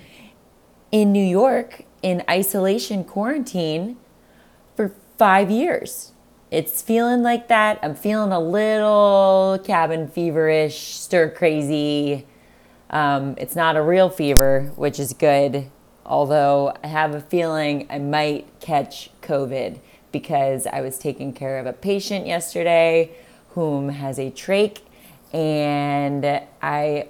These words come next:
obviously wear my mask and all that, but she tested two times negative for covid, um,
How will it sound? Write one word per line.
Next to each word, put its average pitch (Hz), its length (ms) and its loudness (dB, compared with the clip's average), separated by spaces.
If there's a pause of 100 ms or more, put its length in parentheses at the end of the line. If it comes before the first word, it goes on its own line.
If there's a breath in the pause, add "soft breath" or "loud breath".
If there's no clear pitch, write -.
obviously 175 480 0
wear 147 220 2
my 139 160 0
mask 131 520 -4
and 143 120 -2
all 135 160 0
that, 131 320 2
but 190 260 6
she - 160 -6
tested 202 560 0 (160)
two 226 160 -2
times 180 380 -2
negative 135 500 0
for 143 100 0
covid, 135 580 0 (520 soft breath)
um, 127 500 0